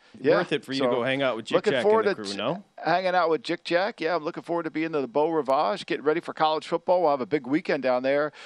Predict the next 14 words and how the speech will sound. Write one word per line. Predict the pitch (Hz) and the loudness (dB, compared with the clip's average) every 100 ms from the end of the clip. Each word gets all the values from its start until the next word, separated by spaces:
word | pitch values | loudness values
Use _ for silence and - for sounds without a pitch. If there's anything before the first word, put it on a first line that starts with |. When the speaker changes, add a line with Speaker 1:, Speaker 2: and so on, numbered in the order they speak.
| - | -20
Speaker 1:
for | _ 135 127 | _ -2 2
college, | 143 139 123 | 2 2 -2
w-, | 131 120 | -8 -4
just | 135 131 | -4 -4
like | 147 | -6
we | 143 | -4
do | 147 | -4
this | 156 208 175 | -4 -6 -4
weekend. | 147 113 92 _ _ _ _ _ _ _ _ _ _ _ - | -2 -4 -4 _ _ _ _ _ _ _ _ _ _ _ -2
Speaker 2:
Awesome. | 117 - 95 - - | -2 -4 -14 -14 -10
Looking | 127 123 | -8 -8
forward | 131 127 117 | -4 -4 -4
to | - | -6
it. | 104 | -10